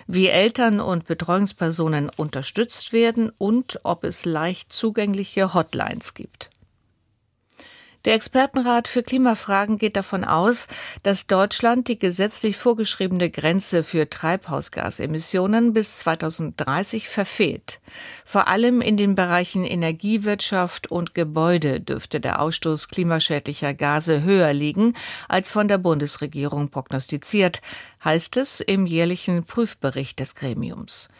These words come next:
Mit dem Klimaschutzprogramm, das die schwarz-rote Koalition im März vorgelegt hatte,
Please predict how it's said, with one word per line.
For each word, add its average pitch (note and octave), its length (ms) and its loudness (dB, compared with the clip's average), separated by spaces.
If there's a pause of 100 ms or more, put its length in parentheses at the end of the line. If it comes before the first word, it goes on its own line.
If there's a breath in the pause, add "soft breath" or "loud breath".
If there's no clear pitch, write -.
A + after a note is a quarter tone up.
(380 loud breath)
Mit F3 160 -2
dem F3 100 2
Klimaschutzprogramm, A3 1200 2
das G#3+ 220 2
die G#3+ 140 -2
schwarz-rote F3+ 580 -2
Koalition F#3 720 0
im D#3+ 100 0
März D#3 300 0
vorgelegt E3+ 540 -2
hatte, G#3+ 320 2